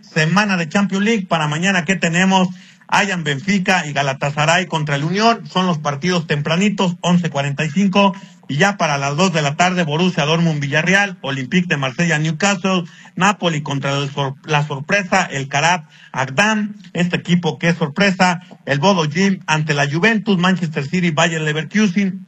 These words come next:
Bayer Leverkusen, Slavia de Praga contra el Athletic de Bilbao, y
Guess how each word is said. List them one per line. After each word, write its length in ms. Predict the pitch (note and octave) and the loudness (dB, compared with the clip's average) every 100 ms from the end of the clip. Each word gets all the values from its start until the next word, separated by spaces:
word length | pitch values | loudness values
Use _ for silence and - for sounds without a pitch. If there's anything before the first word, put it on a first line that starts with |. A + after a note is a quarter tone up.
| C#3 | -2
Bayer 260 | F3 F3 | 0 0
Leverkusen, 840 | D#3+ D3+ D#3 E3+ A3 G3+ G#3+ G#3+ - - - | -2 0 2 2 0 2 0 -2 -8 -14 -6
Slavia 440 | C#3 C#3+ F#3+ F3 | -2 2 2 0
de 100 | C#3+ | -4
Praga 340 | C#3+ F#3 F3 D#3 | -2 0 0 -2
contra 240 | F#3 F3+ | -4 -2
el 120 | D3+ | -2
Athletic 360 | D#3 F#3 F3 D3 | 0 0 -2 -2
de 140 | F#3+ | 0
Bilbao, 480 | E3 D#3 F3+ F3+ F3 | 2 2 2 0 -4
y 160 | D3+ | -6